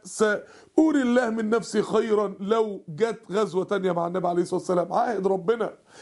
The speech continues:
فلما جت غزوة أحد أنس بن النضر دخل المعركة متأخر، دخل المعركة وقد أشاع إن النبي عليه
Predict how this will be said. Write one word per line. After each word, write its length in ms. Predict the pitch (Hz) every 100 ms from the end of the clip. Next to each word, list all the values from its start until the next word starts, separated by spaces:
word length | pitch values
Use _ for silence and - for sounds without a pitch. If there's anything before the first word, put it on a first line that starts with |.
| -
فلما 340 | - 202 269 285
جت 220 | 254 214
غزوة 320 | 247 220 233 214
أحد 340 | 240 214 226 190 _ - - -
أنس 260 | 269 285 262
بن 140 | 196
النضر 340 | 202 226 226
دخل 280 | 214 220 214
المعركة 460 | 196 180 190 214 214
متأخر، 480 | 185 - - 175 175
دخل 340 | 160 117 202
المعركة 520 | 95 190 202 226 202
وقد 360 | 170 185 190 170
أشاع 300 | 190 220 180
إن 100 | 180
النبي 160 | 190
عليه 80 | 190